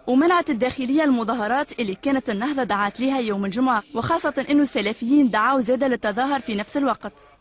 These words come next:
وعبرت كل مكونات المجتمع السياسي والمدني على وقوفها ضد كل من يحاول الالتفاف على الثورة أو المس من مكاسب الشعب التونسي. وكان الأمين العام للاتحاد الشغل حسين العباسي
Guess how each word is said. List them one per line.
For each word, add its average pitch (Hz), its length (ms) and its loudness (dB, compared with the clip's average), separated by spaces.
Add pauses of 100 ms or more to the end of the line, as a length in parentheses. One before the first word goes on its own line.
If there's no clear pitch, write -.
(100)
وعبرت 302 460 0
كل 302 200 2
مكونات 254 560 -2
المجتمع 247 480 -2
السياسي 269 480 -6
والمدني 254 520 0
على 214 320 0
وقوفها 214 560 -2
ضد 208 240 -4
كل 285 200 0
من 247 120 0
يحاول 247 460 -2
الالتفاف 214 500 -8
على 214 180 0
الثورة 254 380 0 (300)
أو 302 140 4
المس 262 300 0
من 262 120 2
مكاسب 240 400 -4
الشعب 214 320 -4
التونسي. 220 500 -8 (140)
وكان 349 320 0
الأمين 269 380 2
العام 254 340 2
للاتحاد 240 580 -2
الشغل 220 380 -2
حسين 233 320 -4
العباسي 220 680 -2